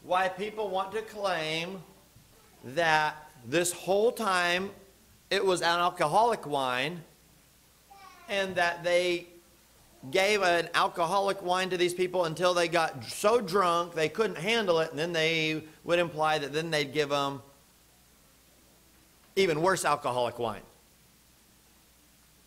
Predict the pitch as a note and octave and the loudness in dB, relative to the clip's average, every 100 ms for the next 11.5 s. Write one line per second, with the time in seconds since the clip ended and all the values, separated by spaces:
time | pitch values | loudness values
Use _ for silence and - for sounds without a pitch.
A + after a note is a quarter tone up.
0 | _ _ _ _ _ - _ _ _ _ | _ _ _ _ _ -20 _ _ _ _
1 | _ - D3+ E3 E3 D#3 D3+ C#3+ - G3+ | _ -8 -6 0 2 0 -2 -4 0 0
2 | C3+ - - - - _ _ _ _ - | 0 -6 -12 -12 -12 _ _ _ _ -10
3 | C#3 C#3+ C3 B2 B2 B2 E3 D#3 B2 G#2+ | -6 -6 -4 -4 -4 -4 -4 -2 -4 -10
4 | - - _ _ _ _ _ _ - A#2+ | -14 -20 _ _ _ _ _ _ -12 -4
5 | C3+ D#3 E3+ F#3+ F#3 F3+ D#3+ D3 E3+ E3+ | -2 0 0 0 0 0 0 -2 -2 0
6 | D#3 D#3 D#3+ - - C3+ E3+ D#3 D3 D3 | 0 0 -8 -8 0 0 2 0 2 0
7 | C3 - C#3+ D#3+ F3 F3 E3+ E3+ C#3 C3 | -2 -4 -6 -4 -2 0 0 2 0 0
8 | C#3+ E3+ E3 D3+ C3+ C#3+ B2+ B2 C3 C3 | -2 -4 -2 -2 -2 -6 -2 2 2 0
9 | B2+ B2 B2+ - A2+ C#3 A#2+ G2+ - - | -2 -2 -2 -4 -2 0 0 -4 -14 -20
10 | - _ _ - - G#2+ B2+ A2 A#2+ A#2+ | -20 _ _ -20 -10 -8 -6 -8 -10 -8
11 | C#3 F#3+ D3+ A2 F#2+ | -4 -2 -4 -8 -16